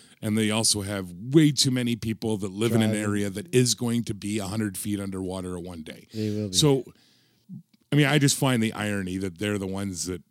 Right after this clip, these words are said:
Speaker 1: have been doing this 'cause it's been so long now, all this ca-, car-, carb, all the California emissions and all that. It's been around for a long time.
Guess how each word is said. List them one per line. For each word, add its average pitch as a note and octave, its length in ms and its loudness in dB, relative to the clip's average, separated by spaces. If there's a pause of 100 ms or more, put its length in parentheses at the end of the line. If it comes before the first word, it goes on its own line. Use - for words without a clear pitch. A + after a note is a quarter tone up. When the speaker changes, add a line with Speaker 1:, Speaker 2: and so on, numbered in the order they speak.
Speaker 1:
have E2+ 300 -12
been F#2+ 160 -2
doing G2 340 -2
this E2+ 220 -2
'cause F#2 200 -4
it's G2+ 120 -8
been A#2 240 -2
so G#2 180 0
long G2+ 380 -4
now, E2 200 -12
all F2 160 -8
this F2 200 -8
ca-, - 220 -14 (100)
car-, F2+ 300 -10 (100)
carb, F2 420 -8
all F2 120 -10
the E2+ 100 -12
California G2 560 -8
emissions F#2+ 420 -8
and F2 100 -8
all E2 100 -12
that. E2 120 -16 (220)
It's - 180 -20
been C3+ 120 -10
around A#2 300 -8
for G#2 120 -12
a G2 80 -8
long G#2 580 -6
time. G2 400 -8